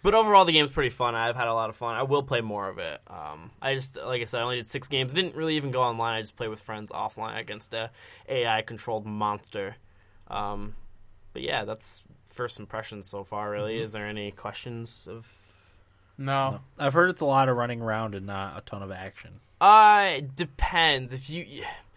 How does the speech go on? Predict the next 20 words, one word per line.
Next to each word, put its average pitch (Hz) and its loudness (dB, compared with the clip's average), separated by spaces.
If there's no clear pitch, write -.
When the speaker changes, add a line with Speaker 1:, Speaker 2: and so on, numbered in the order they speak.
Speaker 1:
there 185 2
was 214 4
a 220 -4
couple 233 6
matches 151 6
where 135 4
not 117 8
a - 2
lot 117 4
of 110 0
ha-, 110 4
not 143 6
a 139 8
lot 127 8
happened 147 2
until 120 -4
a 117 -2
little 113 -2
later. 117 0
Uh, 107 4